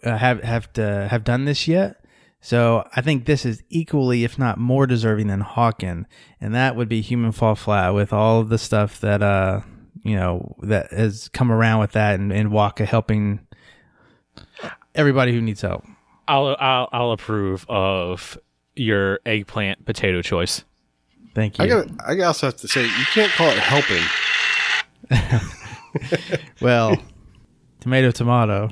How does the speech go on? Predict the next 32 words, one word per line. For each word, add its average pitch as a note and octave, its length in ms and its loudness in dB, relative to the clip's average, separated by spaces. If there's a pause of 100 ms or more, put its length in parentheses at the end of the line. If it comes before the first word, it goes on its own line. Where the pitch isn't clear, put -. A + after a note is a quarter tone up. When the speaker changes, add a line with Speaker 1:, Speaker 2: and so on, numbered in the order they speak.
Speaker 3:
<laughs> - 80 -2
You F3+ 220 2
gotta - 200 2
call E3 160 6
it C#3 140 2
charity. A#2 760 -2
You B2+ 140 -4
gotta - 120 -14
call E3 280 0
it B2+ 100 2 (180)
doing D#3 420 4
Speaker 1:
<laughs> E3 200 -4
Speaker 3:
everything. A2+ 800 0 (560)
Speaker 1:
That's, A#2 300 2
that, A2 240 2
that A2 180 2
is A#2 140 0
true, G2+ 260 0
yeah. G2+ 260 -2 (200)
Speaker 3:
Yeah. - 120 4
Speaker 1:
He's, A#2+ 300 2
he's C#3 220 4
played C#3+ 200 2
that B2 100 2
game A#2 180 0
many B2+ 160 2
times A2 360 0
when G#2 120 0
he G2+ 120 0
doesn't G#2+ 340 0
have G2+ 200 0
to. G#2 240 -4